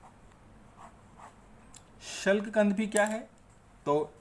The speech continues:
जैसा कि मैंने बोला, ये भी क्या है, भूमिगत तना है। अब शल्क कंद क्यों कहा इसको? तो इसमें क्या होता है, एक्चुअल में जो तना होता है वो बहुत छोटा और अपरिपक्व होता है,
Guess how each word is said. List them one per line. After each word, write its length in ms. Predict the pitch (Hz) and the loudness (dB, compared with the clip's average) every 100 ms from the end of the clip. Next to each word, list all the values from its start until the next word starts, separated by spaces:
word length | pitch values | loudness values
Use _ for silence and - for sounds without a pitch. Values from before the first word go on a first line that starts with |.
| 131 | -8
जैसा 260 | 139 160 | -6 -4
कि 80 | 165 | -4
मैंने 180 | 165 165 | -4 -4
बोला, 260 | 147 156 | -2 0
ये 220 | 190 156 147 | 0 0 -4
भी 120 | 165 | -4
क्या 200 | 165 156 | 2 2
है, 200 | 185 262 - - - - - - | 2 -6 -16 -20 -20 -20 -20 -16
भूमिगत 460 | 113 143 147 180 185 | -10 -4 -2 -2 -2
तना 180 | 180 180 | -2 -2
है। 180 | 196 247 - - - - - - - - | -4 -8 -16 -20 -20 -20 -20 -20 -20 -2
अब 220 | 208 202 - - | 0 0 -8 -18
शल्क 340 | - - 233 247 | -2 2 2 0
कंद 360 | 208 220 220 | 0 2 2
क्यों 160 | 214 240 | 0 0
कहा 220 | 233 220 | 2 2
इसको? 380 | 226 208 233 277 - - - - | 2 0 -6 -8 -10 -20 -20 -16
तो 80 | - | -10
इसमें 340 | - 196 233 277 | -6 -2 0 2
क्या 160 | 269 | 2
होता 220 | 220 170 | 2 0
है, 60 | 226 | -2
एक्चुअल 240 | 220 220 | -2 -4
में 80 | 233 | -4
जो 60 | 247 | -6
तना 300 | - 175 196 | 0 4 6
होता 340 | 185 143 123 | 4 2 -2
है 240 | 110 92 - - - - - 202 | -4 -8 -16 -20 -20 -20 -14 -6
वो 100 | 226 | -2
बहुत 220 | 269 - | -2 -2
छोटा 340 | - 196 233 | 0 2 2
और 440 | 254 208 214 202 - - - - - - - - - - - - - - - - - - - - - - - - - - - - | 0 0 -4 -6 -12 -20 -20 -20 -20 -20 -20 -20 -20 -20 -20 -20 -20 -20 -20 -20 -20 -20 -20 -20 -20 -20 -20 -20 -20 -20 -20 4
अपरिपक्व 540 | 202 208 151 143 131 131 | 6 6 2 0 -4 -6
होता 320 | 127 127 110 | -8 -4 -4
है, 300 | 110 101 | -4 -10